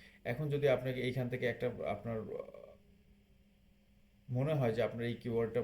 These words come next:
পছন্দ, এটাতে আপনি যদি ক্লিক করেন, এরপর থেকে, এরপরেও কিন্তু আপনার এইটার উপর ডিপেন্ড করে অনেকগুলো কিওয়ার্ড সার্চ আসবে। এরপরে যদি আপনি এইটাকে ক্লিক করেন, এটার পরেও কিন্তু আপনার এটার Google সাজেশনে প্রচুর পরিমাণে, আহ,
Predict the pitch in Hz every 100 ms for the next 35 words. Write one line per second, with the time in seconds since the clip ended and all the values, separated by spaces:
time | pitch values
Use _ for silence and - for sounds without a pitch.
0 | - 113 110 123 117 127 131 127 123 120
1 | 113 - - 123 - 117 113 135 131 120
2 | 131 123 120 107 95 127 135 - 139 147
3 | 147 127 120 123 - 139 135 151 135 135
4 | 139 131 131 135 151 196 - - - -
5 | - 123 123 120 123 127 165 180 - 127
6 | 127 123 - 120 107 - 95 92 101 131
7 | 143 - 151 143 135 135 127 131 131 -
8 | 156 156 147 139 - 131 - 131 127 -
9 | 123 135 143 139 131 - 131 156 156 147
10 | 131 117 127 104 123 123 117 117 120 113
11 | 110 - 143 196 - - - - 147 135
12 | 135 123 127 120 123 180 - - - -
13 | - - 120 117